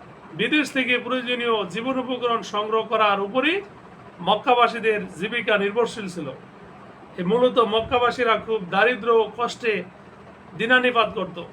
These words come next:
অবশেষে আল্লাহ রসুল সাল্লাল্লাহু আলাইহি সাল্লামের প্রপিতামহ হাশেম কুরাইশকে ভিন দেশে নিয়ে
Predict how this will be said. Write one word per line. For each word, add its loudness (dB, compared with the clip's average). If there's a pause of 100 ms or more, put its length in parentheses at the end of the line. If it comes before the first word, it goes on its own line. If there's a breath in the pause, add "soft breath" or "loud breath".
(500)
অবশেষে 0
আল্লাহ 6
রসুল -4 (120)
সাল্লাল্লাহু 2
আলাইহি 2
সাল্লামের 0 (800)
প্রপিতামহ 2
হাশেম 2 (800)
কুরাইশকে 4
ভিন -2
দেশে 2
নিয়ে 2